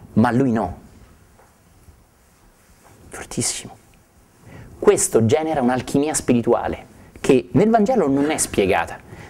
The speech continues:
nel Vangelo è solo raccontata. E giustamente non è spiegata perché non può essere spiegata, ma può accadere. E questa cosa è incredibile. E c'è un uomo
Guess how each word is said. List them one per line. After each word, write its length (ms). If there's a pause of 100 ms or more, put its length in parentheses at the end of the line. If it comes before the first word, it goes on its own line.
nel 160
Vangelo 320
è 20
solo 260
raccontata. 680 (340)
E 120
giustamente 540
non 100
è 60
spiegata 440
perché 240
non 220
può 180
essere 300
spiegata, 580 (380)
ma 160
può 240
accadere. 600 (1300)
E 120
questa 180
cosa 180
è 40
incredibile. 600 (640)
E 100
c'è 180
un 100
uomo 380